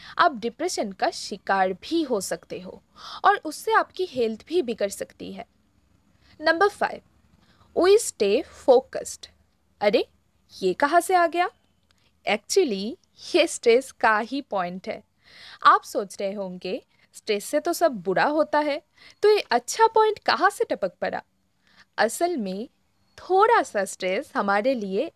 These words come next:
अच्छा है। अगर आप किसी कॉम्पिटिशन में हो और तनाव में हो तो फिर उससे आप और भी फोकस्ड हो जाओगे और आपको बेहतर रिजल्ट मिलेगा। पर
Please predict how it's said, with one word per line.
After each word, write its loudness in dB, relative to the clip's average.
अच्छा -2
है। -8
अगर 4
आप 2
किसी 0
कॉम्पिटिशन -2
में -4
हो -4
और 4
तनाव -2
में -4
हो -4
तो 6
फिर -10
उससे -2
आप 2
और 8
भी -2
फोकस्ड 0
हो -6
जाओगे -10
और 6
आपको 0
बेहतर 4
रिजल्ट -2
मिलेगा। -6
पर 4